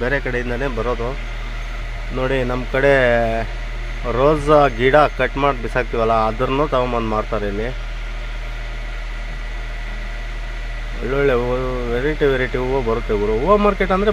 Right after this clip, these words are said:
ಬಂದೇ ಬರುತ್ತೆ ಆಲ್ಮೋಸ್ಟು. But ಇದು ದೊಡ್ಡದೇನಲ್ಲ, ಅಷ್ಟು ದೊಡ್ಡದೇನಲ್ಲ ಮಾರ್ಕೆಟ್ ಇದು. ಚಿಕ್ಕದಾಗಿದೆ, but ಚೆನ್ನಾಗಿದೆ,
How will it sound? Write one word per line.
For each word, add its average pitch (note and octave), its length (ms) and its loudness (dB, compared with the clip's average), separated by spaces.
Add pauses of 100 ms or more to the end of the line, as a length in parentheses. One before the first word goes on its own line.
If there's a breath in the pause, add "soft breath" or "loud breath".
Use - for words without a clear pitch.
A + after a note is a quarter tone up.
(120)
ಬಂದೇ D3+ 320 0
ಬರುತ್ತೆ C#3 320 0
ಆಲ್ಮೋಸ್ಟು. B2 380 -4 (1080)
But A#2+ 180 -2 (140)
ಇದು C3 200 2 (1000)
ದೊಡ್ಡದೇನಲ್ಲ, D3 540 8 (420)
ಅಷ್ಟು - 300 -8 (100)
ದೊಡ್ಡದೇನಲ್ಲ A#2+ 520 -2 (100)
ಮಾರ್ಕೆಟ್ A2 380 -4
ಇದು. A#2 120 -4 (1080)
ಚಿಕ್ಕದಾಗಿದೆ, A#2 540 0 (380)
but A2 240 -4 (1120)
ಚೆನ್ನಾಗಿದೆ, A2+ 480 -2